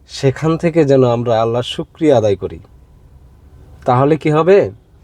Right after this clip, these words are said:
আমাদেরকে আল্লাহ তার দুইটা, বড় বড় দুইটা লাভ, একটা অন্যের ক্ষতি করলাম না। দুইটা, আল্লাহর উপরে আমি রাজি খুশি আছি,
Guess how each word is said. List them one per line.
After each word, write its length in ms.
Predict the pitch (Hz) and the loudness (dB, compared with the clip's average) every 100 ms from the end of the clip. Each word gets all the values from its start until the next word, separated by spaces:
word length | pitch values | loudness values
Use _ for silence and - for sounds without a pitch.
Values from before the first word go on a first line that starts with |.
| _ - _ - | _ -20 _ -14
আমাদেরকে 520 | 107 123 131 135 131 | -4 -2 0 0 2
আল্লাহ 200 | 123 127 | 2 2
তার 100 | 131 | 0
দুইটা, 560 | 117 139 139 151 113 - - - - | -2 -4 -2 0 0 -2 -14 -20 -4
বড় 200 | 135 202 | 0 2
বড় 160 | 214 196 | 4 2
দুইটা 260 | 151 131 | 0 -4
লাভ, 160 | 110 85 _ _ _ _ _ _ | -4 -6 _ _ _ _ _ _
একটা 380 | 131 - - 180 202 _ _ _ _ _ _ - - | -12 -10 -8 -8 -8 _ _ _ _ _ _ -8 0
অন্যের 220 | 127 131 | 2 2
ক্ষতি 280 | - 143 175 | 0 -4 -2
করলাম 400 | 160 135 127 135 | 0 2 0 -2
না। 200 | 160 196 _ _ _ _ _ _ - | -8 -12 _ _ _ _ _ _ -8
দুইটা, 420 | 120 127 131 165 185 _ _ _ _ - | 0 2 2 -2 -4 _ _ _ _ -4
আল্লাহর 300 | 120 123 120 | 0 2 2
উপরে 300 | 120 123 120 | 0 2 2
আমি 280 | 110 131 151 | 2 2 2
রাজি 260 | 120 113 | -2 -2
খুশি 320 | 120 135 - 131 | -4 -6 -2 -2
আছি, 300 | 117 160 | -2 -8